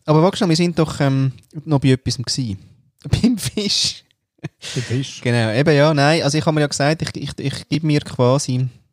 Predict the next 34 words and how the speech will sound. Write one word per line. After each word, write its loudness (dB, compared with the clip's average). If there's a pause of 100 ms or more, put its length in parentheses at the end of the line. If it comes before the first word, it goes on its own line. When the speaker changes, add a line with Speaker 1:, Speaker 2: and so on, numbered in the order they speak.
(720)
Speaker 1:
drei 2
Todesstöße -2
<laughs> -4
pro 2
Jahr. -2 (1500)
Oder, 0
also -2 (240)
pro 0
Fisch 0
und 0
pro 0
Fleisch. 0 (240)
Obwohl 2
ich 2
das -4
Gefühl -2
habe, 2
beim -2
Fleisch 0
brauche 0
ich -2
es -12
gar 0
nicht. -2
Aber -2
dass 2
ich -4
quasi 0
dreimal 2
im 2
Jahr 0
darf -4
ich -2
noch 0